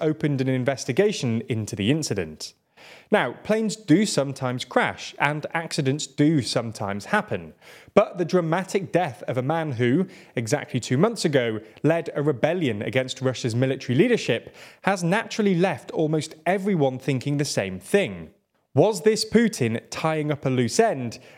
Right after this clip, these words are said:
and ending the threat posed by Prigozhin once and for all? There's currently a large absence of verifiable facts surrounding the incident,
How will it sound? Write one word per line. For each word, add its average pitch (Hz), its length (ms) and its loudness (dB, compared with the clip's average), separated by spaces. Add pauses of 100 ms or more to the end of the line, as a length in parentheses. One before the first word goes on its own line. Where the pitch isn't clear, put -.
and 135 340 0
ending 147 380 2
the 123 100 2
threat - 600 -2
posed 151 420 0
by 113 160 0
Prigozhin 113 800 0
once 104 420 -6
and 95 260 -8
for 107 240 -2
all? 107 400 -2 (480)
There's 202 140 8
currently 226 460 2
a 165 100 0
large 170 460 2
absence 175 520 0
of 127 100 0
verifiable 117 680 -2
facts - 640 -4
surrounding 139 640 0
the 139 140 6
incident, 104 560 -4